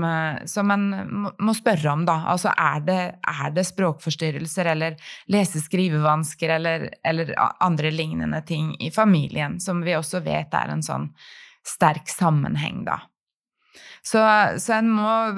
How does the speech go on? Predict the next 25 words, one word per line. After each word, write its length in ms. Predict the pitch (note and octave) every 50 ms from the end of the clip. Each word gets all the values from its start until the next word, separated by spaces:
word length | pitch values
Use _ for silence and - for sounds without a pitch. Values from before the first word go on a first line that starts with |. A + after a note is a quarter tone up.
| - G2+ - G3 - _
på 140 | - B3 A#3+
en 60 | A#3+ A#3
måte 220 | A3+ A3 G#3 F#3+
prøve 220 | A#3+ A#3+ G3+ G3+ G#3
å 20 |
komme 240 | - A#3+ A3+ A#3 B3
innom 380 | - A#3 G3+ F#3 F3 G3 G#3 A3
alle 220 | G3+ F#3 F#3 G3 F#3
disse 220 | G3+ - - G3+ -
områdene, 600 | - F#3 F3+ E3+ E3+ E3+ D#3+ E3 G#3 A#3 C4 D4 D#4+ D#4 C#4 - - _ - -
eh, 360 | G#3+ G#3+ G#3 G#3+ G#3 G3+ G3+ - - G#3
enten 480 | G3+ F#3+ F#3 F3+ - - - G#3 A3+ A3+
gjennom 460 | G#3 F3+ E3+ E3 E3+ F3 F#3 F#3+ F#3
da 300 | F3 F3 E3+ F3 F3 F3
observasjon, 880 | F3+ F3+ - F#3+ F3+ F3 F#3 F3+ - - A#3 A#3+ A#3+ A#3+ B3 B3 A#3+ A#3
gjennom 400 | G3+ F3+ F3+ F3+ F3+ F#3 F#3+ F#3+
samtale 680 | F3+ - G#3+ F#3+ F3+ F3+ E3+ F3+ F#3 E3+ D#3 D#3 E3 F3+ F#3 F3+ E3+
eller 180 | E3 D#3+ E3 E3+
gjennom 380 | E3 D#3 D3 C#3+ D3 D3+ D#3 D#3 D#3 - -
individuell 720 | - D#3+ D#3+ D#3 D3 D#3+ D#3 D#3+ E3+ D#3 C#3+ C3+ C3 D3+ D3 - _ _ _ _ _ _ -
kartlegging. 640 | - E3 D3 - - - - - - - - - - _ _ _ _ _ _ _ _ _ _ _ _ _ _ -
Og 80 | A3 G#3
så 80 | A#3 A#3
tenker 300 | A#3 B3+ G#3 F#3 F#3 G#3
jeg 240 | G3+ G3+ G#3 A3